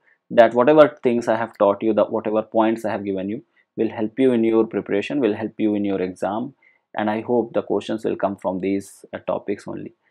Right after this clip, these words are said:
So that's all for this part, guys. Thank you so much for watching. If you like this video, give it a like.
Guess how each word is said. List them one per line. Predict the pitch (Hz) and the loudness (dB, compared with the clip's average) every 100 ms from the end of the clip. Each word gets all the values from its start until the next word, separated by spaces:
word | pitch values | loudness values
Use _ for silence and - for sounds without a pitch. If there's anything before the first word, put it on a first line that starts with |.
| _ _ _ | _ _ _
So | - 113 104 104 107 | -4 0 2 2 4
that's | 120 - | 4 4
all | 147 | 0
for | 139 135 | 2 0
this | 123 - | 0 -4
part, | 113 110 110 | -2 -2 -2
guys. | 110 113 | -4 -4
Thank | 110 | -6
you | 113 | -6
so | 117 | -6
much | 117 117 | -6 -6
for | 110 | -8
watching. | 104 120 | -8 -14
If | 113 | -6
you | 107 | 0
like | 104 104 | 0 -2
this | 104 | -10
video, | 101 98 | -8 -6
give | 95 | -6
it | 98 | -6
a | 92 | -4
like. | 98 147 | -2 -2